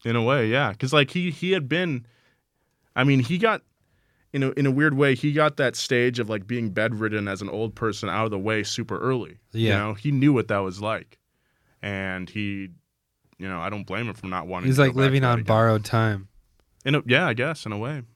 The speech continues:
Speaker 1: Yeah, he, I mean, he didn't, like, have terminal illness or anything, but
Speaker 2: Yeah.
Speaker 1: he just knew what that,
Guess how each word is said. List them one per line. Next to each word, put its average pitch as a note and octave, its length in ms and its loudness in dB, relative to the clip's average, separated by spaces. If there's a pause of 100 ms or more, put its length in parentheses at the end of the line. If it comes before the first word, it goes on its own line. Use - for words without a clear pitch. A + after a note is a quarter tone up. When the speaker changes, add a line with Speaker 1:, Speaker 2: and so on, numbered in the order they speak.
(320)
Speaker 1:
Yeah, A#2+ 180 -6
he, A#2+ 180 4
I - 60 -2
mean, B2+ 120 2
he A#2 80 0
didn't, G#2+ 280 -6
like, F2+ 180 -8
have F2 160 -8 (300)
terminal E2 360 -10
illness B2+ 360 -4
or F#2+ 40 -6
anything, F2 320 -8
but E2+ 220 -10 (420)
Speaker 2:
Yeah. G#2 220 -6 (100)
Speaker 1:
he A#2 160 -6
just G#2+ 200 -2
knew G#2 220 0
what F#2 280 -6
that, F2+ 260 -6